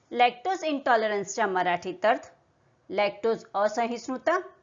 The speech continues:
म्हणजे लॅक्टोज असहिष्णुता असलेले लोक दुधातील साखर पूर्णपणे पचवू शकत नाही. लॅक्टोज इंटॉलरन्सला आपण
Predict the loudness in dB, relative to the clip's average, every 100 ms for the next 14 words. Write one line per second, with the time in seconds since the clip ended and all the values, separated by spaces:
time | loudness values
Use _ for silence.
0 | _ _ _ _ -4 -2 -2 -2 -4 -8
1 | _ _ _ -4 2 2 2 -4 0 0
2 | 2 0 -2 -4 -8 2 2 2 -2 -6
3 | -4 0 4 4 0 _ _ -12 -6 0
4 | 0 0 -4 -4 0 -2 0 -2 -2 -8
5 | _ _ _ -4 0 2 0 -2 -2 -2
6 | -2 -4 -8 -6 -4 -4 0 0 0 -4
7 | -12 _ _ _ _ _ _ _ _ _
8 | _ -6 -4 -2 -2 -2 -2 -2 2 2
9 | 2 -2 -2 0 0 0 -6